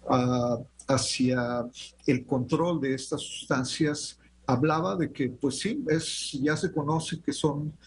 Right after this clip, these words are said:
sustancias que salvan vidas, son sustancias que pueden, eh, despertar a alguien que está en un proceso de sobredosis, lo pueden atender bastante bien,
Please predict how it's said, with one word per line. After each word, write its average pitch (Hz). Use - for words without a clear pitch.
sustancias 160
que -
salvan 143
vidas, 175
son 139
sustancias -
que 120
pueden, 147
eh, 117
despertar 151
a 127
alguien 147
que -
está 139
en 143
un 131
proceso 135
de 127
sobredosis, 127
lo 123
pueden 135
atender 131
bastante 135
bien, 156